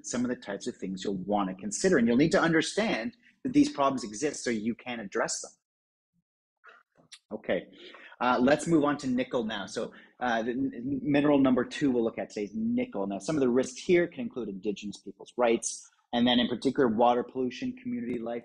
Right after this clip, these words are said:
biodiversity. Uh, we have here, so here are the top three producing countries. Indonesia coming at a nice even fifty percent of the world's nickel production in twenty twenty-three. Uh,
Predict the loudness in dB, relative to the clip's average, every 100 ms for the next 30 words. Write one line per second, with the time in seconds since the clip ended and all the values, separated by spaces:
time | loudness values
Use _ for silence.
0 | -4 -2 0 -2 -2 -4 -6 -4 -4 -4
1 | -8 _ _ _ _ _ _ _ _ _
2 | _ _ _ _ _ _ 2 4 4 2
3 | 2 2 2 2 2 2 2 0 -2 0
4 | -4 -6 -10 -2 -2 -2 -8 -4 -4 -4
5 | -6 -6 -6 -8 -10 -8 -6 -4 0 0
6 | 0 -4 -14 _ _ 0 2 4 2 4
7 | 4 4 0 -10 _ _ -4 -2 -2 -2
8 | -2 -2 -2 -2 -2 0 0 -4 -2 -4
9 | 0 0 2 2 0 0 0 -2 -2 -4
10 | 0 2 2 0 -8 -10 -4 -2 -2 -4
11 | -6 -6 -4 -2 -2 -4 -2 -2 0 0
12 | 0 0 -2 -2 -2 0 2 0 -8 _
13 | _ _ 0 2